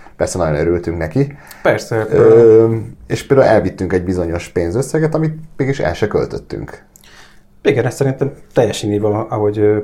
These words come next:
Speaker 2: mondod. Én mondjuk, ö, általában Sanghajhoz szoktam hasonlítani, mert ott éltem, ö, korábban, de nem érezném azt, hogy a nagyon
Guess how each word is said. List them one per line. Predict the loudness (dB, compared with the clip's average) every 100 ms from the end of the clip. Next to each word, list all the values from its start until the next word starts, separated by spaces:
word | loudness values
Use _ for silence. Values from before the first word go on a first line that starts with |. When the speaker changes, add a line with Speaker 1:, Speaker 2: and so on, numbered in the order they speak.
| -8
Speaker 2:
mondod. | -6 -2 0 0 -2 -6 -16 -20 -20 -20 -20 _ _ _ _ -20 _ -8
Én | -4 -4 -4
mondjuk, | -4 -4 -2 -2 2
ö, | 2 2 -6 -20 -20 _ -12 -2
általában | -2 -2 -4 -2 0 -2 -4 _ _ _ -14
Sanghajhoz | -6 -6 -2 -2 -2
szoktam | -6 -6 -8
hasonlítani, | -8 -4 -4 -2 -4 -6
mert | -6
ott | -8 -6
éltem, | -8 -8 -10 -10 -8
ö, | -8 -8 -10 -14 -6
korábban, | 0 0 0 -2 -2 -6 -14 -20 _ _ _
de | -2 2 4 2 -2 -14 _ -4
nem | -2
érezném | 0 0 -2 -6 -6
azt, | -8 -6
hogy | -6
a |
nagyon | -6 -6 -8 -10